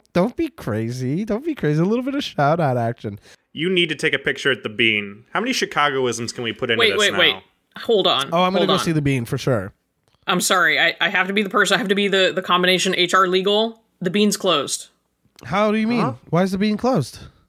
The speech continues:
Speaker 3: It, it was closed for, like, they're doing some kind of construction that I don't think is gonna be done until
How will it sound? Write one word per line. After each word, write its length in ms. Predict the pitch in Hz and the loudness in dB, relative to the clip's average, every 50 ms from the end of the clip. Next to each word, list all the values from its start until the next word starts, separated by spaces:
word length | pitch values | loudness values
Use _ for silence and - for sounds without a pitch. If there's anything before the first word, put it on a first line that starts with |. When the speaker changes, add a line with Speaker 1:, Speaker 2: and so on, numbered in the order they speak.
| _ _ _ - | _ _ _ 2
Speaker 3:
It, 200 | 202 - - - 202 | 2 2 2 2 0
it 80 | 190 175 | 2 2
was 120 | 185 190 | 0 0
closed 420 | - - 233 220 226 247 226 214 - | 0 0 2 2 2 2 0 -2 -2
for, 140 | - 214 202 | -2 0 2
like, 220 | 190 185 180 185 | 2 2 2 2
they're 100 | 180 196 | 0 0
doing 240 | 185 220 247 262 262 | 2 2 2 2 2
some 200 | 254 - 247 214 | 2 2 0 2
kind 180 | 214 220 196 190 | 2 0 0 0
of 60 | 185 | -2
construction 800 | - 185 180 - 190 190 190 - - 240 240 254 277 294 277 - | -2 -4 0 2 0 0 2 2 0 0 0 0 -2 -4 -6 -4
that 240 | 185 185 185 180 - - | 0 2 2 2 2 2
I 120 | 160 175 | 0 0
don't 360 | 170 147 175 185 180 190 196 | 0 2 2 2 2 2 0
think 180 | - 214 208 202 | 0 0 0 2
is 100 | 214 185 | 0 0
gonna 180 | 190 190 185 180 | 2 2 2 2
be 120 | 175 175 | 2 2
done 300 | 170 170 165 165 165 165 | 2 4 4 4 2 0
until 840 | - 175 180 165 - - 170 160 160 160 160 160 160 165 160 - | 0 -2 -2 -2 0 2 2 2 2 2 0 -2 -2 -4 -8 -12